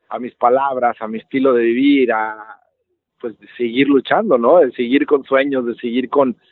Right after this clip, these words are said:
con cosas que quieres lograr, de seguir con, con lugares que quieres visitar, y todo esto, pues, para que le dé más cuerda, que le dé más ánimo, que le dé más energía al mensaje que quiero enviar, ¿no? Ahora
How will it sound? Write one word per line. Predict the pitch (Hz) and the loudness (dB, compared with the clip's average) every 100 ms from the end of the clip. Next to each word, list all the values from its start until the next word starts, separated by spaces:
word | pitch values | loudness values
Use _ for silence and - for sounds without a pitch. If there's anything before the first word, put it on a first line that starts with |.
| _ _ _ | _ _ _
con | 127 | -4
cosas | 135 139 131 - | 0 0 -2 -8
que | 127 | 0
quieres | 143 131 | 2 2
lograr, | 127 120 131 143 139 135 120 | 4 2 0 -6 -12 -16 _
de | 117 | -16
seguir | - 120 117 135 120 | -12 -12 -6 -8 0
con, | 143 127 113 | 0 0 -6
con | 127 | -8
lugares | 120 123 131 131 - | -4 -2 -2 -2 -12
que | 120 | -12
quieres | 139 123 117 | -8 -6 -8
visitar, | 113 131 117 131 135 139 131 _ _ _ _ | -12 -14 -2 0 2 0 -4 _ _ _ _
y | - 123 | -10 0
todo | 202 214 180 | 4 6 4
esto, | - 233 | 2 0
pues, | 226 165 | 0 -4
para | 135 123 | -4 -4
que | 120 123 | -4 -4
le | 120 120 | -2 0
dé | 143 151 | 2 2
más | 139 135 143 - | 2 -2 -4 -2
cuerda, | 156 143 135 135 139 | 2 2 2 0 -2
que | - | -4
le | 113 | -8
dé | 110 123 | -4 -4
más | 127 127 127 - | -4 -6 -6 -2
ánimo, | 139 127 123 120 117 | -2 -2 -6 -8 -8
que | 110 | -6
le | 107 | -4
dé | 117 | -2
más | 123 120 127 | -2 -4 -6
energía | 117 113 - 139 123 123 175 _ _ _ - | -8 -8 -4 0 2 0 -4 _ _ _ -2
al | 123 | 2
mensaje | 127 127 - 143 - 123 | 2 2 0 0 -2 -6
que | 117 | -6
quiero | - 123 117 | -2 -2 0
enviar, | 117 107 104 | -2 -2 -4
¿no? | 117 139 | 0 2
Ahora | 120 120 | 2 2